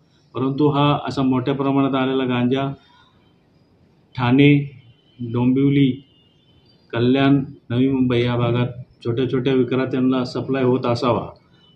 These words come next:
असा आमचा प्रथम दर्शनी तपासात लक्षात येत आहे.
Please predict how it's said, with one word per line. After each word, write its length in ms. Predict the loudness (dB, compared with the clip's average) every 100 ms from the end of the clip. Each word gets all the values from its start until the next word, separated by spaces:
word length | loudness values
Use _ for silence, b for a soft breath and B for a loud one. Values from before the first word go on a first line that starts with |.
| -16
असा 220 | -6 -2
आमचा 240 | 0 0 -2
प्रथम 420 | -2 -2 0 2
दर्शनी 360 | 2 0 -2 -2
तपासात 460 | -4 -6 -4 -6 -4
लक्षात 340 | -6 -4 -4
येत 180 | -2 0
आहे. 260 | -2 -4